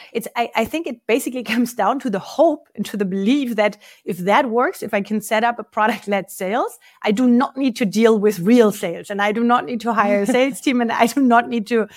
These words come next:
Speaker 1: need to focus on that. But the reality is it usually doesn't work. A, a product is not selling itself,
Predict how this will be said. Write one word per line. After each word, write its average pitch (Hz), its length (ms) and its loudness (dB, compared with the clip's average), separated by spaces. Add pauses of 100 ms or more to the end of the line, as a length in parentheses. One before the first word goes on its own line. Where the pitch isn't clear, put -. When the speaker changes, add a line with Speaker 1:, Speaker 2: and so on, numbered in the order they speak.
(240)
Speaker 1:
need 233 180 0
to 226 160 0
focus 214 340 -2
on 202 160 -2
that. 185 240 0 (500)
But 220 220 0
the 220 100 -2
reality 254 560 0
is 262 360 0
it 196 120 -6
usually 262 480 -2
doesn't 240 360 -6
work. - 280 -6 (300)
A, 226 180 -4
a 208 40 -8
product 277 580 -2
is 233 120 -6
not 240 260 -4
selling 240 480 -2
itself, 185 640 -8